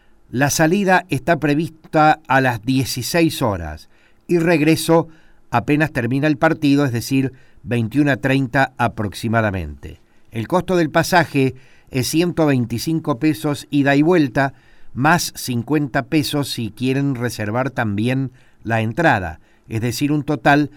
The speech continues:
de ciento setenta y cinco pesos. El último plazo para reservar es el viernes a la tarde, ya que el viernes a la noche hay que confirmar cuántos colectivos se van a llenar.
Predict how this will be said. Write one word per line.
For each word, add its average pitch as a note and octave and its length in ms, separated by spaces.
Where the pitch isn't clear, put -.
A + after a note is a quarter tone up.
de A#2 160
ciento D3 480
setenta G#2 500
y G2 80
cinco A#2+ 380
pesos. D#2+ 500
El C3 240
último D#3+ 480
plazo D#3 380
para A#2+ 240
reservar D3+ 600
es D3 220
el B2+ 180
viernes D#3+ 600
a C3 80
la B2 120
tarde, D3+ 340
ya B2+ 160
que A2 120
el G#2 100
viernes B2+ 500
a C#3+ 60
la D3+ 120
noche D3 460
hay B2+ 180
que C3+ 140
confirmar C3 680
cuántos D3+ 500
colectivos B2+ 840
se A2 220
van A2+ 240
a A2 160
llenar. F2+ 460